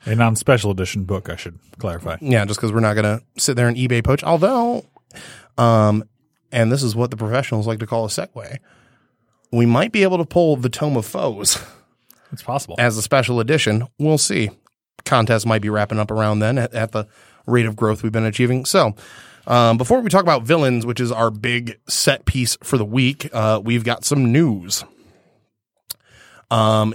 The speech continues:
Speaker 2: Friday, it was announced that Mordenkainen's Tome of Foes is the next book to be released.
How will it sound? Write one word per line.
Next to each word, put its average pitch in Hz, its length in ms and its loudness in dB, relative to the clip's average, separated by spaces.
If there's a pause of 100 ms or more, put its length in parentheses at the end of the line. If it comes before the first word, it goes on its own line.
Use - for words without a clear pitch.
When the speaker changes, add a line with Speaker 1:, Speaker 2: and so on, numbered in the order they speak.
(220)
Speaker 2:
Friday, 131 1000 -2 (320)
it 131 80 -2
was 123 140 2
announced 120 540 -2
that 110 220 0
Mordenkainen's 120 1120 0 (120)
Tome 160 360 0
of 117 140 -4
Foes 113 480 0 (340)
is 113 280 0
the 113 180 0
next 110 540 0
book 117 500 -2 (120)
to - 100 -8
be 113 160 -2
released. 104 580 -2